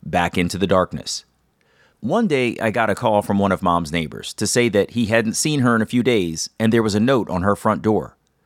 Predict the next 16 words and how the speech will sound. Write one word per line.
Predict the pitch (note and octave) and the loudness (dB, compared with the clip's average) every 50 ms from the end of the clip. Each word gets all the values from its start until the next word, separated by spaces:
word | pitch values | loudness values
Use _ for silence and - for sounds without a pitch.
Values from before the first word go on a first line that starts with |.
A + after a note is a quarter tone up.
| _ _ _ _ _ _ _ - | _ _ _ _ _ _ _ -6
Upon | - - C3+ B2+ A#2 | -2 0 0 0 0
further | - C#3+ C#3 C#3 C#3+ C#3 | 0 0 0 2 2 2
investigation, | C#3 B2+ A#2+ B2+ A#2+ - B2 G2+ C3+ C#3 C3 - - C#2+ C2+ - _ _ _ _ - | 2 2 2 0 0 0 -2 0 0 0 0 -2 -4 -8 -10 -14 _ _ _ _ -4
I | G#2+ G#2+ | -4 -2
found | - C#3 C3+ C3+ C3 B2+ | 0 0 2 2 2 2
out | C3 B2+ B2+ - - _ | 2 0 0 -2 -4 _
that | - A#2 A2 - | -4 -4 -2 0
Mom's | A2 A2 A2+ A#2 A#2+ A#2+ A#2+ - | 0 2 2 4 2 2 0 -2
home | - C3+ C3+ B2 G#2 G2 | 0 0 0 2 2 0
had | F#2 G2+ G2 | 0 -2 -2
been | E2+ F#2+ F2+ | -2 -2 -2
sold | F2 - - - G#2 A#2+ B2 C#3 C3+ | -2 0 0 2 2 2 0 0 0
on | C3+ C3 | 0 0
the | C3 C3 | 0 2
auction | C3 B2+ C3+ - - - F#2 | 2 0 0 -2 -2 -4 -4
block | F2 E2 C#2 A#1 - - - | -4 -4 -6 -8 -8 -12 -20